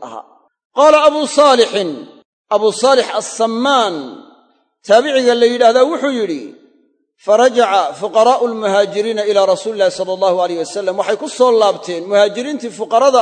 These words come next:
ahayd, rasuulka Ilaahay sala allahu alayh wasallam bay ku soo noqdeen. Mar dambay ku soo noqdeen.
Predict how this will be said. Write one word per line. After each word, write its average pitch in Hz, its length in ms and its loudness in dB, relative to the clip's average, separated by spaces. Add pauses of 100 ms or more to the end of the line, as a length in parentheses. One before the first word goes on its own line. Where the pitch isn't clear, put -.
(120)
ahayd, 160 400 -2 (560)
rasuulka 247 580 0
Ilaahay 208 340 2
sala 214 240 -6
allahu 208 240 2
alayh 202 200 0
wasallam 185 360 -4
bay 175 80 -4
ku 165 100 -10
soo 156 180 -10
noqdeen. 123 340 -14 (540)
Mar 269 160 2
dambay 196 320 -2
ku 185 120 -10
soo 156 160 -8
noqdeen. 104 340 -16